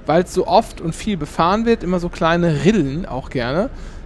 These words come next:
äh, im Asphalt. Und da bilden sich dann Pfützen und da schüttel ich das rein. Denn ich denk mir, den ganzen Tag fahren da Autos durch und verspritzen das Regenwasser daraus. Irgendjemand muss auch was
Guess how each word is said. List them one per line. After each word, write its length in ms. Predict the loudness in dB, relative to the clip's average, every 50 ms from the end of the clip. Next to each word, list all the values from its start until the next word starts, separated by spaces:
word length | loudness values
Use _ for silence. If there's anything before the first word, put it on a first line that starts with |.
| -12 -4 0
äh, 100 | 0 0
im 180 | 2 0 -2
Asphalt. 460 | -4 -6 -4 -2 0 2 2 2 0
Und 120 | 0 0 2
da 120 | 2 2
bilden 280 | 2 2 0 0 0 0
sich 100 | -2 -2
dann 100 | -2 -2
Pfützen 380 | -2 -2 -2 -2 -2 -4 -10 -8
und 100 | -4 -4
da 100 | -4 -4
schüttel 300 | -2 -2 -2 -2 0 -2
ich 100 | -2 -2
das 200 | -4 -4 -2 0
rein. 280 | 0 0 0 0 -2 -6 -10 -12 -14 -14 -14 -14 -14 -14 -14 -14 -12 -4 -2
Denn 120 | -2 0 2
ich 200 | 2 2 2 4
denk 280 | 4 2 2 2 -2
mir, 260 | -4 -2 0 0 0 -2 -4 -10 -16 -16 -16 -10 -4 -2
den 120 | 0 2
ganzen 320 | 2 2 0 0 -4 -8
Tag 380 | -4 0 2 2 4 2 0 0
fahren 260 | 0 0 2 4 6
da 120 | 6 6 6
Autos 320 | 6 4 2 0 -4 -4
durch 380 | -2 0 0 0 0 -2 -4 -10 -8 -6
und 120 | -6 -4
verspritzen 520 | -2 -2 -2 -2 -2 -4 -4 -4 -2 0 2
das 200 | 2 2 2 2
Regenwasser 500 | 2 2 2 2 0 -2 -2 -2 -2 -4
daraus. 460 | -4 -4 0 0 2 2 0 -2 -4 -2 0
Irgendjemand 560 | 2 2 4 2 2 2 2 2 2 2 2
muss 180 | 2 0 0 0
auch 140 | -2 -2 0
was 300 | 0 0 0 -2 -6 -12